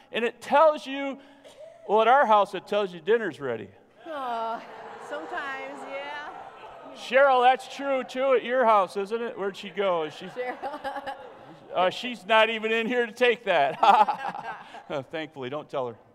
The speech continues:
Speaker 2: <laughs> Too late, I'm sure she heard
Speaker 1: This
Speaker 2: it.
Speaker 1: is an alarm, right? An alarm. Warning, warning. What are you supposed to do when you hear it? Not turn it off.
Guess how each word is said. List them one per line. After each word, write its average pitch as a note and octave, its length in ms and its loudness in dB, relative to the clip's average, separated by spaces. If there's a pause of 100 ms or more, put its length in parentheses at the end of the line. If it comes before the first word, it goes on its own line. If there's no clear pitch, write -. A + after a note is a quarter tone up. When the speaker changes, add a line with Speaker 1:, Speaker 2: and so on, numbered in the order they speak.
(180)
Speaker 2:
<laughs> D#4 60 -16 (800)
Too G#3+ 240 -14
late, F3+ 260 -14
I'm F#3+ 100 -20 (100)
sure F#3+ 200 -18
she G#3+ 100 -20
heard - 120 -4
Speaker 1:
This C#4+ 200 2
Speaker 2:
it. C#4+ 40 -8
Speaker 1:
is A#3+ 120 -10
an C#4 120 0
alarm, C4 680 4 (1000)
right? A#3 300 2 (1120)
An G#3+ 100 -6
alarm. A3+ 640 2 (880)
Warning, G#3+ 520 -2
warning. G3+ 560 -6 (100)
What G3 120 -6
are B3 40 -2
you B3+ 60 -10
supposed B3+ 340 -2
to G3+ 40 -20
do B3 160 -10
when A#3+ 80 -6
you A#3+ 100 -6
hear B3+ 180 0
it? - 160 -4 (680)
Not A#3+ 360 4
turn B3 240 -2
it A#3 100 2
off. A#3 420 6